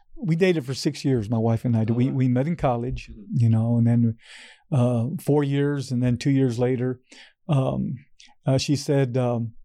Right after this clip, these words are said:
Speaker 1: "You know what? I almost didn't marry you because it, it took you a long time to, to propose."
Speaker 2: <laughs>
Speaker 1: But anyway, I says, "Well, because I wanted to make sure that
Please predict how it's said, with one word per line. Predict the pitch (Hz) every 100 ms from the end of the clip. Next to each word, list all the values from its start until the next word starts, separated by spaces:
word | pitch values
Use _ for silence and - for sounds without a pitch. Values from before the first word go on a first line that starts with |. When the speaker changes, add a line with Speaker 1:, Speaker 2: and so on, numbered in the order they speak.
| -
Speaker 1:
"You | -
know | 165
what? | 165 185
I | 151
almost | - 156 196 -
didn't | 180 156 135
marry | 139 151
you | 117 117
because | 117 - 120 - - -
it, | -
it | 170 -
took | 196
you | 175
a | 143
long | 147 143
time | 143 143 127
to, | 120 139
to | - 123 - - 196
propose." | 175 233 190 143 120
Speaker 2:
<laughs> | 170 - 175 - - 143 143 151 139
Speaker 1:
But | 143
anyway, | 180 202 151 147
I |
says, | 139 147
"Well, | 135 180 214
because | 170 - 143
I | 139
wanted | 156 196 170
to |
make | 160 170
sure | - 180 165 139 143
that | 135 135